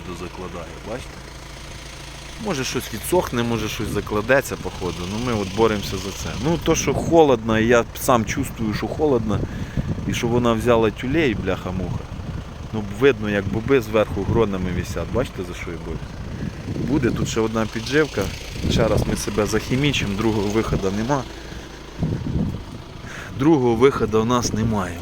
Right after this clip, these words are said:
Бачите, от за що я борюсь. Бачите? От, от за що я борюсь.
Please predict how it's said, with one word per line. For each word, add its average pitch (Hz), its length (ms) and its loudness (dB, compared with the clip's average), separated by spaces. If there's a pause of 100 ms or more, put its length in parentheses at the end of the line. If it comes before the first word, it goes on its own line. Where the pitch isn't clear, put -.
Бачите, 110 360 -4
от 90 160 -4
за 101 100 -4
що 110 180 -4
я 98 120 -2
борюсь. 87 420 -6 (880)
Бачите? 117 320 -8 (1500)
От, 85 120 -8 (220)
от 117 160 2
за 98 100 -4
що - 160 -8
я 82 80 -6 (100)
борюсь. 78 280 -12